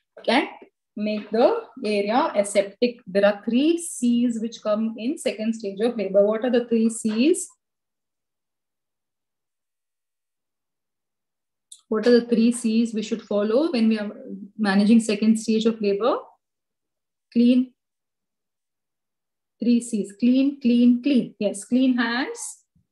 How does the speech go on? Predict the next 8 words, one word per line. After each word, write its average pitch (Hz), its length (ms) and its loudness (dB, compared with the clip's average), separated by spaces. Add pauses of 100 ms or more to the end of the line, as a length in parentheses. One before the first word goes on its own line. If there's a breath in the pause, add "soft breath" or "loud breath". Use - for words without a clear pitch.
(880)
Yes, 196 180 -8
clean 247 300 6
hands. 247 540 0 (120)
Next 240 260 0
one. 285 260 0 (3750 soft breath)
Clean 269 240 6
surface. 208 640 -2
Yes, 220 340 0